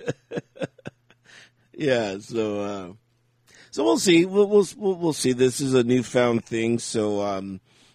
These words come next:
you know, slowly but surely, the, the, the opening up year of me coming back to, uh, or, or living in Inglewood is, is slowly now, like, emerging. Like, okay, this is,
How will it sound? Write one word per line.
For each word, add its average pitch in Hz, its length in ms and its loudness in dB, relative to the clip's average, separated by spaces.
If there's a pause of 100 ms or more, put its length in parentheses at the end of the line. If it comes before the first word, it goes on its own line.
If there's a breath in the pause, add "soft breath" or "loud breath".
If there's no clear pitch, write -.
you 311 100 0
know, 226 240 4
slowly 262 560 2
but 226 160 -4
surely, 190 560 0 (400 soft breath)
the, 143 140 4
the, 131 680 4
the 113 160 0
opening 190 400 0
up 170 160 -2
year 143 380 4
of 110 240 -4
me 127 260 -2
coming 139 380 -4
back 117 340 -6
to, 110 420 -4
uh, 101 400 -6
or, 98 280 -6 (100)
or 104 100 -2
living 127 360 2
in 113 260 -2
Inglewood 123 420 0
is, 107 200 -2 (440 soft breath)
is 127 120 -4
slowly 170 560 6
now, 135 340 0
like, 113 460 0
emerging. 117 560 0
Like, 101 180 -2
okay, 123 360 0
this 110 260 -4
is, 120 560 -4